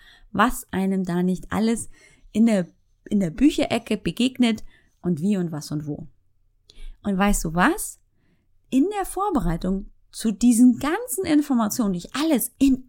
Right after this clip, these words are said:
eine Folge reinpacken wollte, musste ich leider feststellen, boah, wenn du das machst, dann sind die spätestens nach zehn Minuten raus. Nicht, weil ihr das nicht könntet, liebe Zuhörerinnen und Zuhörer, nein,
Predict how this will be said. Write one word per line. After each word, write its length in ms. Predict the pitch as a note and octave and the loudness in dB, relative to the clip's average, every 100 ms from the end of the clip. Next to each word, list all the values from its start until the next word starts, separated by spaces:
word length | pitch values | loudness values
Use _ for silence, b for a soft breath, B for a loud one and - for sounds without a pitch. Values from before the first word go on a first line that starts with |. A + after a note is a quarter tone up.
| - | -4
eine 340 | G4 A4 G#4+ | -2 -2 -4
Folge 340 | - F4+ E4 D4+ | 0 2 2 2
reinpacken 460 | D4 - - F#3+ | 2 2 0 0
wollte, 340 | E3 D#3 D4 - _ _ _ _ - | 0 0 -2 -2 _ _ _ _ -6
musste 260 | G#3 G#3+ | -2 0
ich 60 | A3 | 2
leider 200 | G3 F#3+ | 4 2
feststellen, 540 | G3 G3 G3 F3+ F#3+ _ | 0 -2 -2 -2 -4 _
boah, 420 | G#3+ F3+ D#3 D3+ _ _ | 2 4 2 -2 _ _
wenn 140 | F#3 | -4
du 80 | E3+ | -2
das 180 | F#3 G#3+ | -2 0
machst, 360 | B3 D#4+ - - - - - - - | 0 0 -4 -14 -18 -20 -20 -16 -4
dann 240 | C3 F2 | -2 -2
sind 260 | - F#3+ C4+ | 0 0 2
die 220 | C4+ - - - | 0 -2 -8 -14
spätestens 480 | - A3 A3 G#3+ G3 | -4 -2 0 -2 -4
nach 120 | F#3 | -4
zehn 180 | - F#3+ | -2 0
Minuten 240 | F3+ - | 0 -2
raus. 440 | F3+ F3 D3 - _ _ _ _ | -2 -4 -4 -12 _ _ _ _
Nicht, 200 | B3+ G4+ | 2 4
weil 140 | C#4 A3 | 4 4
ihr 60 | |
das 160 | F#3 F#3 | 2 0
nicht 200 | F3 - | -4 -2
könntet, 500 | C4+ - F#4+ A#4 - _ _ _ - | -2 -2 -4 -10 -14 _ _ _ -4
liebe 220 | G#3+ G3+ | -2 -2
Zuhörerinnen 760 | - B3 A#3+ B3 A#3+ A#3+ C4 C#4+ | 0 2 2 0 0 2 2 2
und 160 | G#3+ | -2
Zuhörer, 460 | - B3+ C4+ C#4 D4 | 0 0 0 0 -2
nein, 420 | E3+ E3 E3+ F#3+ | -2 -2 2 2